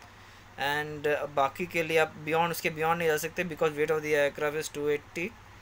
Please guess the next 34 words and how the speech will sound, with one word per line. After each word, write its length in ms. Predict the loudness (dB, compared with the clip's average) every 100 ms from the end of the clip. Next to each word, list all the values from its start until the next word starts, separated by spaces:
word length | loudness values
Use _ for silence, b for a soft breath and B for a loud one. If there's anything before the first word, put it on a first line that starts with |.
| B B -20 -4
तो 220 | 0 2
टू 260 | 0 -2 -4
फिफ्टी 200 | -4 -4
के 100 | -2
पास 260 | 0 0
ही 60 | 0
रुक 140 | -4
जाना। 360 | -4 -4 0 2
अगर 120 | 2
उसके 300 | 0 -2 -6
beyond 360 | -4 0 2 2
आप 120 | 2
जाओगे 240 | 2 0
तो 120 | 0 -2
वेट, 440 | -2 -2 -2 -4
ये 120 | -10
pointer 400 | -6 -4 -2 -2
जो 140 | -2 -4
नीचे 260 | -6 -4
touch 200 | -4 -4
करना 180 | -6 -8
शुरू 220 | -8 -8
करेगा, 360 | -8 -6 -6 -8 B B B -4
which 220 | -2 0
I 60 |
don't 240 | -2 -6 -8
want 180 | -10 -8
it, 120 | -10 B B B B -8
it 60 | -6
should 220 | -6 -4
be 80 | -4
in 60 | -4
the 100 | -6
center। 260 | -8 -10